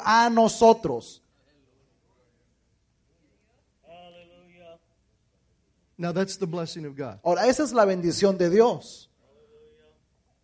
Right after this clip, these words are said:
Speaker 2: And I, I, and, and I've, I've literally fell before God and I've cried.
Speaker 1: Yo literalmente caí delante de Dios y comencé a llorar.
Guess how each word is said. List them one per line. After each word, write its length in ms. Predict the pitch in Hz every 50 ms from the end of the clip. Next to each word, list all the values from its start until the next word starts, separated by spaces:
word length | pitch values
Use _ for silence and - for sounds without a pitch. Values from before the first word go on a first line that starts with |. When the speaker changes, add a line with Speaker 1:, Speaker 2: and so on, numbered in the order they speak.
| _ _ _ _ _ _ _ _ _ _ _ _ _ _ _ _ _ _ _ _ _ _ _ _ _ _ _ _ _ _ _
Speaker 2:
And 100 | 160 165
I, 140 | 180 214 226
I, 200 | - - 196 196 185
and, 200 | - 185 190 190
and 200 | - - 196 185
I've, 200 | 202 226 220 - - _ _ _ _ _ _ _ _ _ _ _ _ _ _ _ _ _ _
I've 140 | 180 175 160
literally 640 | 175 185 202 247 262 269 262 262 254 247 240 - - - _ _ _ _ _ _
fell 180 | 202 208 226 208
before 360 | 214 214 - - 214 202 190
God 280 | 170 175 165 156 151
and 100 | 156 151
I've 180 | 143 139 135 -
cried. 480 | _ - 180 147 139 139 131 123 131 - _ _ _ -
Speaker 1:
Yo 160 | 165 185 202
literalmente 880 | 214 247 240 226 214 208 214 214 214 220 226 226 226 226 226 214 208
caí 200 | - 202 180 175 202
delante 440 | 214 214 208 202 190 196 190 196 185
de 80 | 170 170
Dios 180 | 185 196 175
y 60 | 214
comencé 380 | 196 190 175 170 165 151 175 180
a 40 | 170
llorar. 400 | 175 170 170 175 165 147 - -